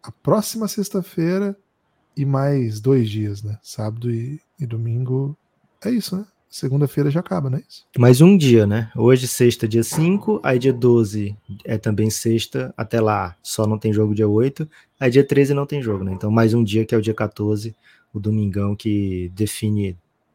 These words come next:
Speaker 2: pode ser que defina tudo da Conferência Oeste, né? Assim, todos
Speaker 1: Sim.
Speaker 2: os confrontos podem chegar indefinidos. Olha que doideira, né? Todos os confrontos indefinidos até a última rodada.
Speaker 1: Seria
Speaker 2: É bizarro.
Speaker 1: sensacional.
Speaker 2: Talvez, talvez role um Clippers e Mavs definido,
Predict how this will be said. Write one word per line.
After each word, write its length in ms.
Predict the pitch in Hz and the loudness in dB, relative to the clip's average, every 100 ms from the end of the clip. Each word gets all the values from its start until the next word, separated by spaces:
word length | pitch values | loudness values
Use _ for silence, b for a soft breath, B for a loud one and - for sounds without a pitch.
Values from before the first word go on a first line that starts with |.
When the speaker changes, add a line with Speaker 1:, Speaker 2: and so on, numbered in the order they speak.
| _ _ _ | _ _ _
Speaker 2:
pode 240 | 117 139 - | 2 2 4
ser 160 | 139 | -2
que 100 | 135 | 0
defina 400 | 127 120 - 123 | -2 -2 -2 -4
tudo 400 | - - 143 120 | -6 -4 -2 0
da 100 | 101 | -2
Conferência 600 | 98 104 - 101 98 - | -2 -6 -4 -6 -6 -8
Oeste, 420 | 98 95 90 - | -8 -8 -14 -14
né? 80 | 104 98 | -14 -14
Assim, 200 | - 92 | -14 -4
todos 280 | 117 123 | 2 2
Speaker 1:
Sim. 60 | 131 | 0
Speaker 2:
os 40 | - | -4
confrontos 640 | 120 110 120 110 117 127 | -4 -2 0 0 -2 -6
podem 260 | - 123 120 | 0 0 0
chegar 300 | - 113 110 | 0 0 2
indefinidos. 640 | 113 113 117 104 98 98 _ b b _ | 0 -2 -4 -4 -6 -10 _ b b _
Olha 100 | 147 | -4
que 80 | 151 | 2
doideira, 420 | 135 117 117 107 | 4 6 6 4
né? 80 | 104 - | -2 4
Todos 240 | 147 160 | 4 4
os 100 | 156 | 0
confrontos 480 | - 131 - 127 117 | -2 -4 -4 -6 -6
indefinidos 480 | 123 117 117 110 110 | -4 -4 -4 -4 -2
até 180 | 104 110 | -2 -2
a 40 | |
última 240 | 104 110 | -4 -4
rodada. 400 | 104 107 107 113 - b b b | -2 -2 -2 -4 -8 b b b
Speaker 1:
Seria 280 | - - 117 | -12 -4 2
Speaker 2:
É 40 | |
bizarro. 440 | 120 165 165 123 110 | 4 6 6 4 4
Speaker 1:
sensacional. 60 | |
Speaker 2:
Talvez, 420 | 180 196 254 233 | 4 6 4 2
talvez 340 | - 226 240 220 | -2 0 2 2
role 320 | 202 214 214 | 2 2 2
um 220 | 208 196 | 0 -2
Clippers 420 | 175 185 180 185 | 0 0 2 2
e 40 | 175 | 2
Mavs 360 | 156 139 135 | 2 2 0
definido, 640 | 131 139 147 135 117 101 92 | -4 -4 -4 -2 0 -2 -8